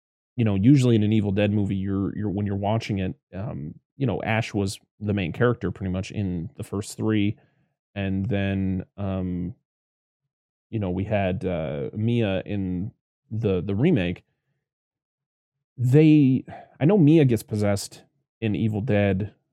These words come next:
but, like, Ash gets possessed too, but, like, this is, like, where the main, you get, like, this one main character, and she's possessed for the entirety. It's not, like, a subtle thing where she gets possessed, but then she fights it off. No, she is possessed, and she is a Deadite for the rest of this movie, and I really liked that difference.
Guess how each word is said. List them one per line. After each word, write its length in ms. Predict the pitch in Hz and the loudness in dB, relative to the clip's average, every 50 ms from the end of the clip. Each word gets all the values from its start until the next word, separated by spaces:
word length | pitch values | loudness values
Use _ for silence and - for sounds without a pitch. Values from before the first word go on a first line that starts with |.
| _ _ | _ _
but, 80 | - 113 | -6 -4
like, 140 | 110 98 - | -4 -4 -2
Ash 300 | - 127 151 165 147 - | 0 0 2 2 0 0
gets 160 | - 151 - | 0 0 0
possessed 360 | - 151 139 143 135 131 - - | 2 2 2 2 2 0 0 0
too, 100 | 147 131 | 0 0
but, 140 | 127 117 | 0 0
like, 240 | - 120 110 107 110 | 0 -2 -2 -2 -2
this 220 | 110 143 151 147 - | -2 -2 -2 0 -2
is, 140 | 170 139 | -2 -2
like, 180 | 131 123 113 98 | 0 -2 -2 -2
where 220 | 107 110 110 107 | 0 0 0 0
the 120 | 98 98 92 | 0 0 -2
main, 560 | 101 104 104 101 101 104 104 107 104 104 101 - | -2 -2 -2 -2 -2 -2 -2 -2 -2 -4 -4 -4
you 140 | 101 104 104 | -4 -4 -2
get, 200 | 107 107 - - | -2 -2 -4 0
like, 160 | 120 110 98 | -2 -2 0
this 140 | - 98 95 | 0 -4 -4
one 480 | 101 98 101 107 104 101 98 98 98 98 | -2 -2 0 0 0 0 0 0 2 2
main 300 | 101 101 101 98 95 95 | 2 2 2 0 -2 -2
character, 640 | - 104 104 107 98 - - 104 90 85 87 - _ _ _ _ _ _ _ _ - | -2 0 0 0 0 -2 -2 -2 -2 -2 -4 -6 _ _ _ _ _ _ _ _ -10
and 140 | - 101 98 | -8 -6 -6
she's 300 | - - 120 120 113 - | -4 0 2 2 2 2
possessed 320 | - 117 101 101 95 - | 0 -2 -2 -2 -4 -6
for 80 | - 98 | -8 -10
the 100 | 87 92 | -6 -6
entirety. 540 | 95 95 - - 95 92 87 65 53 50 - | -6 -6 -6 -4 -2 -2 -2 -4 -6 -8 -8
It's 180 | 82 - - - | -10 -10 -6 -6
not, 140 | 107 101 87 | -4 -4 -2
like, 200 | 95 98 90 - | -2 -4 -4 -4
a 200 | 95 92 90 95 | -4 -4 -4 -4
subtle 400 | - - - - 113 104 95 92 | -4 -6 -2 0 0 0 0 -4
thing 200 | - - 110 101 | -4 -4 -4 -4
where 100 | 101 - | -4 -6
she 120 | - 101 | -4 -6
gets 120 | 101 90 | -6 -6
possessed, 380 | - - 104 110 123 120 113 - | -4 -6 -2 0 2 0 0 -2
but 80 | 117 92 | -4 -6
then 100 | 87 - | -6 -8
she 100 | - - | -6 -2
fights 260 | - 113 101 - - | 2 2 2 2 2
it 60 | 104 | 2
off. 240 | 117 117 117 113 - _ _ _ _ - | 2 2 2 0 -2 _ _ _ _ -4
No, 160 | 113 87 92 | -4 -4 -4
she 220 | - - 127 123 | -6 -2 0 0
is 100 | 120 117 | 0 0
possessed, 460 | - 117 104 101 110 110 110 - - | -2 -6 -4 -2 0 -2 -2 -4 -6
and 160 | - 104 104 98 | -10 -10 -10 -8
she 220 | - 113 107 80 | -6 -4 -2 -2
is 220 | 107 107 101 - - | 0 -2 -2 -4 -4
a 120 | - 101 87 | -6 -6 -6
Deadite 440 | 78 135 117 104 104 101 98 - | -4 -4 -2 -2 -2 -2 -4 -6
for 120 | - - 95 | -8 -8 -8
the 120 | 90 80 | -6 -4
rest 400 | 87 101 101 104 107 107 - - | -2 0 0 0 0 -2 -4 -6
of 160 | 110 101 101 | -8 -6 -6
this 200 | 98 95 - - | -6 -8 -8 -6
movie, 320 | 101 101 101 98 95 95 92 | -6 -4 -4 -4 -4 -4 -4
and 120 | 90 95 | -4 -4
I 220 | 95 101 98 92 - | -4 -4 -4 -4 -4
really 420 | - 98 107 107 113 117 113 113 104 | -6 -4 -2 0 2 4 4 4 2
liked 380 | 101 98 101 95 95 95 _ - | 2 2 2 0 0 -2 _ -10
that 500 | 107 101 101 101 101 95 - - 101 107 | -10 -6 -2 -2 -2 -2 -2 -6 -6 -4
difference. 500 | - 95 - - 127 131 143 143 - | -4 -4 -4 -2 -2 -2 -2 -2 -6